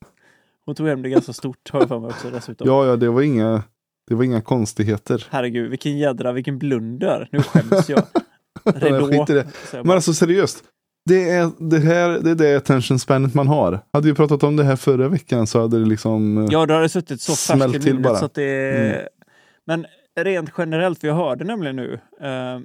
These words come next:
Speaker 1: en,
Speaker 2: Mm.
Speaker 1: ehm, intervju med Jeff Spring. Jag har för mig att det var på The Nick and Matt, bara så jag kan
Speaker 2: Jajamän.
Speaker 1: referera så att folk vet vart vi hämtar informationen ifrån. Eh, för det vet jag att vi fick som en liten ingen, vi fick, eh, det var någon som sa det, kan ni inte liksom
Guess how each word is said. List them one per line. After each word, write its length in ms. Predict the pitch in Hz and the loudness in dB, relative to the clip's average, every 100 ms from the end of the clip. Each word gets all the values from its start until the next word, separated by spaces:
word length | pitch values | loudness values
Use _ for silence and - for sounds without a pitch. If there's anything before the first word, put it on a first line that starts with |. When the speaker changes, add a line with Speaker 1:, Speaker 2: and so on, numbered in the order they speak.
| - | -14
Speaker 1:
en, 440 | 131 123 123 123 123 | -12 -10 -10 -10 -6
Speaker 2:
Mm. 280 | 101 131 180 _ | -4 -4 -6 _
Speaker 1:
ehm, 500 | 131 123 120 120 123 - _ _ _ - - | -10 -8 -8 -10 -12 -18 _ _ _ -20 -12
intervju 540 | 147 127 127 123 135 131 | -8 -8 -8 -6 -6 -4
med 140 | 127 | -6
Jeff 220 | 123 117 | -8 -10
Spring. 480 | - _ 165 180 139 - | -16 _ -8 -6 -10 -10
Jag 140 | 135 | -6
har 80 | 127 | -6
för 500 | - _ 196 156 156 | -10 _ -6 -4 -4
mig 200 | 175 156 | -4 -6
att 120 | 131 | -6
det 120 | 127 | -8
var 180 | 120 120 | -6 -8
på 180 | - 117 | -8 -10
The 100 | 117 | -8
Nick 180 | 117 117 | -8 -10
and 120 | 113 | -8
Matt, 280 | 175 - _ | -8 -8 _
bara 180 | 156 127 | -6 -4
så 80 | |
jag 80 | 123 | -6
kan 120 | 139 | -4
Speaker 2:
Jajamän. 220 | 123 120 135 | 0 2 2
Speaker 1:
referera 400 | 208 123 123 135 | 0 -2 -4 -4
så 80 | 143 | -6
att 80 | |
folk 340 | - 139 120 - | -4 -4 -4 -6
vet 460 | 131 113 113 - _ _ _ _ | -6 -6 -8 -14 _ _ _ _
vart 300 | - 143 - | -6 -6 -6
vi 80 | 131 | -8
hämtar 420 | 120 135 113 123 | -8 -8 -10 -12
informationen 720 | 117 120 135 135 - 180 175 180 | -10 -10 -12 -8 -6 -6 -6 -8
ifrån. 300 | 160 - - _ _ _ _ _ - | -10 -12 -14 _ _ _ _ _ -18
Eh, 180 | 123 - | -16 -10
för 120 | 147 | -6
det 40 | |
vet 180 | 143 127 | -6 -6
jag 80 | 123 | -10
att 60 | |
vi 60 | 123 | -12
fick 240 | 127 - 131 | -14 -16 -14
som 120 | 127 | -12
en 60 | |
liten 220 | 120 127 123 | -12 -12 -14
ingen, 300 | 135 113 120 - _ _ _ _ | -12 -10 -12 -16 _ _ _ _
vi 100 | - | -14
fick, 140 | - 180 | -12 -8
eh, 100 | 156 | -6
det 60 | 165 | -6
var 60 | 175 | -4
någon 220 | 190 175 | -4 -4
som 120 | 139 | -4
sa 200 | 175 185 | -4 -2
det, 180 | 117 120 | -2 -8
kan 140 | - 156 | -10 -8
ni 60 | |
inte 180 | 160 139 | -6 -8
liksom 360 | 127 135 127 | -8 -8 -12